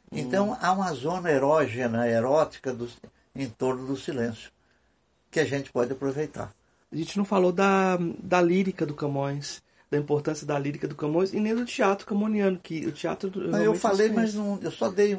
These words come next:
Speaker 1: tentei dar um exemplo que eu sabia de cor,
Speaker 2: Aham.
Speaker 1: mas a, a lírica, eu considero-a, até hoje, quer dizer, quatrocentos anos depois, ela de mil, que, ela de, é, é, foi publicada depois de Camões, mil,
Speaker 2: Sim.
Speaker 1: depois da morte dele, mil quinhentos e noventa e cinco.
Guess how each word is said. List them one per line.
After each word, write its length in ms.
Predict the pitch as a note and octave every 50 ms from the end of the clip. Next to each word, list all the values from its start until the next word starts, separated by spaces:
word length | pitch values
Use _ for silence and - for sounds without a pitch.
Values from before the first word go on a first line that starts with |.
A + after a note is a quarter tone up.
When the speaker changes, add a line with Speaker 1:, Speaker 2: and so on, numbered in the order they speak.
| F#3 F3+
Speaker 1:
tentei 360 | - F3 E3+ D3+ - E3+ E3
dar 220 | D3+ C#3 D3 C#3+ C#3+
um 100 | C#3+ D3
exemplo 380 | D3 C3+ - D#3+ D#3+ D#3+ -
que 60 | -
eu 60 | C#3 -
sabia 320 | - C3 B2+ A2+ B2+ C3
de 120 | C3 C3+
cor, 380 | C3 - C#3 D#3 E3 F3 F#3 F#3 -
Speaker 2:
Aham. 320 | D3+ E3 E3+ E3+ F3+ G3+ - _ _ _ _ _ _ -
Speaker 1:
mas 260 | - A#2+ B2 B2 C#3+
a, 420 | D3 D#3 F3+ F3+ F3 E3+ - A2+ G#2+ - _ _ _ _ _ _ _ _ _ _ _ _ _ _ _
a 100 | - D3
lírica, 680 | C3+ C3 D#3 G3 G#3 F3+ D3 C#3 - C#3+ C#3 C3 - -
eu 120 | - D#3 D3+
considero-a, 880 | - F#3+ F3 - - F3+ C#3 C3 C#3 C#3+ D3 D3+ D#3 E3 D#3+ E3 - - - - _ _ -
até 380 | D3 C#3+ - _ - A3+ A3+
hoje, 560 | G#3 F#3+ E3+ F#3 G3 F#3+ F#3 D#3 D#3 F3 E3 -
quer 100 | - D#3+
dizer, 200 | C3+ - C#3 C3+
quatrocentos 720 | - - D3+ C#3 - - - - G3+ G3+ G3 - D3+ A#2+ D3
anos 180 | C#3+ C#3+ C3
depois, 640 | A#2+ B2 A2 - D3 D#3 F#3 G3+ G3 - - - - _ _ _ _ _ _ _ -
ela 140 | C3+ B2+ A2+
de 80 | B2
mil, 180 | C3 C#3+ D#3 D3
que, 140 | - - -
ela 240 | - B2+ B2 B2
de, 240 | B2 A#2+ B2 B2 - - _ _ _ _ _ _ _ _ _ -
é, 200 | - A#2+ B2 A#2 A#2+ A#2+ -
é, 380 | - C3+ B2 A#2+ A#2 A#2 A2+ G#2
foi 180 | - - D#3+
publicada 400 | D#3+ F#3 F#3 E3 D3+ C3+ D3 D3+
depois 340 | D#3 E3+ - - E3 E3+ E3
de 80 | D#3+ F3
Camões, 440 | - F3 D#3 C3 A2+ G#2 F#2+ - -
mil, 160 | A#2+ B2+ C3+
Speaker 2:
Sim. 180 | D#3 D3+ C3+
Speaker 1:
depois 400 | A2+ B2+ C3 B2 - C3+ C#3 D3
da 140 | D3 D3+ C3+
morte 280 | C3 C3 B2+ C3+ - -
dele, 160 | A#2+ A2 G#2+
mil 160 | A#2 C3 C#3 C#3
quinhentos 300 | - C#3 C3+ C#3 C#3 -
e 20 | -
noventa 340 | C#3+ C#3 C3+ C#3 C3 - C#3+
e 60 | C3+
cinco. 400 | - - - A#2 A2+ G2 -